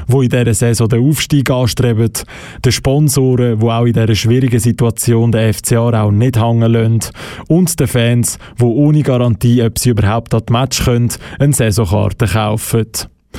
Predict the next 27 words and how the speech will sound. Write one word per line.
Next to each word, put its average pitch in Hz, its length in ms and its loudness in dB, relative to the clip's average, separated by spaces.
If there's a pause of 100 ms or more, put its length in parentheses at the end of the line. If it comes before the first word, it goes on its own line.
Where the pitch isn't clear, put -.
(260)
Ein 127 140 2
optisch 147 400 0
erkennbarer 120 720 0
Teil 135 240 0
von 143 100 2
dem 143 140 2
neuen 135 320 2
Weg 123 320 -2
sind 120 200 0
auch 110 180 0
die 117 120 2
neuen 107 400 2
Trikots 123 480 0
vom 117 220 2
F 107 180 0
C 120 160 0
Aarau. 110 540 -2 (380)
Mit 123 200 0
denen 160 240 2
ist 127 140 -2
die 131 60 2
Medienkonferenz 120 840 0
dann 113 200 0
auch 110 200 0
elegant 113 640 0
abgerundet 101 760 0
worden. 104 640 0